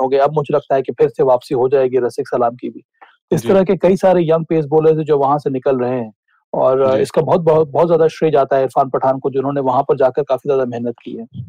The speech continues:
Speaker 2: अ, एक तो पृथ्वी जी हमारे साथ हैं। पृथ्वी जी, बहुत-बहुत शुक्रिया। एक तो आपका नाम आपने करेक्ट करा दिया, अ,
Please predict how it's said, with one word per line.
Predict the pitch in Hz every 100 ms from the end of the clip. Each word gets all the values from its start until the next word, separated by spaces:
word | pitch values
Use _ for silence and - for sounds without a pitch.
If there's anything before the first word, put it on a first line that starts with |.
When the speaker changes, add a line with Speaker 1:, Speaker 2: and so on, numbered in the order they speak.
| - - - _ _ _ - - - 104 123
Speaker 2:
अ, |
एक | 131 139
तो | 156
पृथ्वी | 139 147 165 180
जी | 170 175
हमारे | 156 160
साथ | 170 160
हैं। | 160 170
पृथ्वी | 160 156
जी, | 165
बहुत-बहुत | 160 147 156 170
शुक्रिया। | 143 - 156
एक | 156
तो | 156
आपका | 143 127 160
नाम | 156 135 151 147
आपने | 143 151
करेक्ट | 135 135 131
करा | 139 131
दिया, | 123 139
अ, | - - 123 127 120